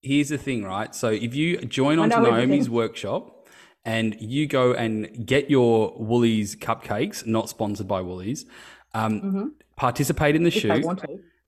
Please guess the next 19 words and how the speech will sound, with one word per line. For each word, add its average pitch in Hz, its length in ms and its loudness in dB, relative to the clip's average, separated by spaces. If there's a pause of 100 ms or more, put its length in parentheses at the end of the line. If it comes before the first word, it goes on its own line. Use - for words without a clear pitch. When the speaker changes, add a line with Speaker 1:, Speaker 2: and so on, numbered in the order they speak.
(360)
Speaker 1:
and 123 260 0
we 139 140 4
will 143 140 4
provide 127 440 0
some 135 140 -4
details 117 560 -4
through 139 260 0
Naomi's 117 380 0
workshop 107 340 -4
as 101 80 -10
to 107 80 -10
how 117 300 -2
you 117 140 2
can 117 120 -2
upload 104 520 -4
them 101 180 -6
to 120 260 -2
us. 107 400 -6 (1000)
Speaker 2:
Yep. 175 180 -14